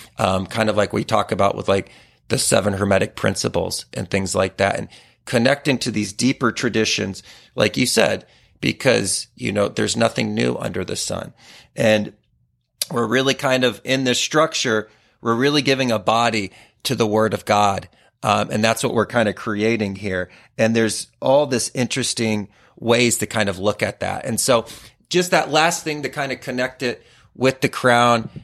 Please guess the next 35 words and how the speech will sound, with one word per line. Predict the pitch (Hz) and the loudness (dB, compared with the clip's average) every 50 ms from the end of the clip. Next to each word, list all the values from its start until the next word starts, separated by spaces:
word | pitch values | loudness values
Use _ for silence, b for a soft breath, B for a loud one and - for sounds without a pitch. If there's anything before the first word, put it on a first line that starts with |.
| B B - | B B -6
the | - | -4
triple | - - - 143 - - 123 | -2 -2 -2 -2 0 -2 -4
crown, | - - - 123 117 113 110 110 110 | -2 0 0 2 2 2 2 0 0
and | - 117 107 | 0 0 2
the | 113 110 | 2 2
idea | 110 110 107 101 95 113 113 113 113 | 2 2 -2 -2 0 2 2 2 2
of, | - 127 110 104 98 92 98 | 2 2 2 0 0 -4 -6
like, | - 110 101 - - - _ | -6 -6 -6 -6 -10 -18 _
you | - 104 104 | -12 -8 -6
know, | 101 98 104 113 123 - b b b b b b b b b b _ _ _ _ _ _ _ - | -4 -2 -2 -4 -4 -8 b b b b b b b b b b _ _ _ _ _ _ _ -4
your | - 113 131 147 | 0 2 2 2
crown | - - 107 98 92 - - - - _ _ _ _ _ - | 0 -2 -4 -4 -4 -8 -12 -14 -18 _ _ _ _ _ -2
and | 117 104 110 | 0 0 2
how | 117 117 113 | 2 2 4
that's | 110 113 113 113 - | 4 4 4 2 2
kind | - 117 110 110 | 2 2 2 2
of | 110 | 2
being | 101 113 113 110 - | 2 0 0 0 2
activated. | - 110 113 - - 143 110 101 101 - - - | 2 0 0 0 -4 -6 -4 -4 -4 -6 -6 -6
And | 104 104 95 98 - - _ - | -4 -4 -4 -6 -8 -10 _ -10
again, | 104 85 117 123 120 104 | -6 -2 0 0 0 0
this, | 92 101 101 - - - | -2 -4 -4 -4 -4 -4
the, | - 110 107 - - | -4 -4 -4 -2 2
all | - 110 110 117 123 127 | 2 4 6 6 4 4
of | 123 120 | 2 2
these | 127 123 117 | 0 0 0
cards | - - - 120 127 135 135 131 120 - - - | -2 -4 -2 2 2 2 2 2 0 -4 -6 -4
are | - 110 107 107 110 110 - | 0 2 2 2 2 0 -2
a | - 113 104 | -4 -2 -2
mirror | 98 101 104 104 110 120 123 - | 0 2 2 4 4 2 2 0
and | - 110 | 0 0
a | 104 | 0
reflection | 98 104 101 - - 113 107 104 - - 104 101 | 0 0 -2 0 2 2 2 2 0 -2 -2 0
of | 98 87 95 | -2 -2 -2
you. | 92 104 107 101 92 85 | 0 2 2 2 2 0